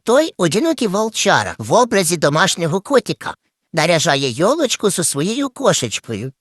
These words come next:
І така пастораль, що аж очі вилазять. Пишеш йому: «Що за фігня?» А він отвіча: «Я ж говорив тобі, що за мною тяжело, а без мене невозможно. Козьол, наливай».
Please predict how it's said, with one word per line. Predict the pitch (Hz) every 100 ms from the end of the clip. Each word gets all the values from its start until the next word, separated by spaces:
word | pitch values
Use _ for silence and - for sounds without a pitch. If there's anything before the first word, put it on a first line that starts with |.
| _ _ -
І | -
така | - 208 - 262 269
пастораль, | 240 214 190 - 247 226 220 226 262
що | - 233
аж | 226 - -
очі | 262 208 139
вилазять. | 131 180 139 110 104 - _ _ _ _
Пишеш | - 269 - 165 156
йому: | 131 131 - _ _ -
«Що | 381 381
за | 285
фігня?» | 302 202 180 139 135
А | 143
він | 165 220
отвіча: | 185 170 196 - 147 131 _ _ _
«Я | 143 156
ж | 131 -
говорив | 123 165 175 294 -
тобі, | - 110 98 -
що | 311
за | 254
мною | 302 311 311 233
тяжело, | 226 185 233 294 131 113 _ _
а | - 147
без | 160 214
мене | 269 277 226
невозможно. | 202 214 185 170 156 113 92 82 _ -
Козьол, | 240 208 151 123 98 _ -
наливай». | 302 311 160 80